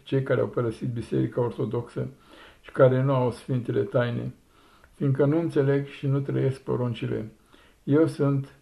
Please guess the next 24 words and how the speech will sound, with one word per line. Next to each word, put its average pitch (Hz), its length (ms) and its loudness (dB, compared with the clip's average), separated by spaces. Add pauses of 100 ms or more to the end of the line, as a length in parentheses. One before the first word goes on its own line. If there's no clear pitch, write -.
(120)
vița, - 760 -2 (100)
voi 156 340 0
sunteți 139 460 -4
mlădițele. 131 760 -2 (520)
Cel 147 280 6
ce 143 140 0
rămâne 139 380 2
în 131 120 2
mine 143 320 0
și 131 260 -2
eu 135 160 2
în 127 100 0
el, 135 320 0 (520)
acela 135 400 2
aduce 131 360 0
roadă 131 300 4
multă, 123 380 -2
căci 127 220 -2
fără 127 240 -2
mine 127 240 -2
nu 123 80 -4
puteți 131 420 -6
face 127 380 -4
nimic.” 120 500 -6